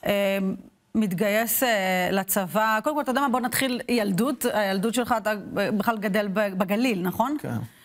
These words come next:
Speaker 1: אה, בית לש-, שני הורים שהם מורים?
Speaker 2: אה, אבא התחיל בתור מורה, אבל אני בעיקר זוכר אותו כאיש ציבור.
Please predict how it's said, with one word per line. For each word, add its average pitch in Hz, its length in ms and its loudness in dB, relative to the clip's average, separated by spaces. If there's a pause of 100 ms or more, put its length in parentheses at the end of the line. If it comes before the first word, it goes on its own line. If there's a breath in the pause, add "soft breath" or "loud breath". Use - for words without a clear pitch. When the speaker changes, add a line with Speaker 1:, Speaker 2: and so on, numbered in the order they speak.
(300 loud breath)
Speaker 1:
אה, 196 360 2
בית 220 360 0
לש-, - 600 0
שני - 460 0
הורים 226 380 0
שהם 214 540 0
מורים? 214 440 0 (960 loud breath)
Speaker 2:
אה, 123 360 0
אבא 143 120 0
התחיל 165 280 0
בתור 151 340 0
מורה, 143 400 -2
אבל 131 200 -2
אני 131 360 -2
בעיקר 135 380 -2
זוכר 135 220 -2
אותו 143 240 -2
כאיש 127 240 -2
ציבור. 123 380 -2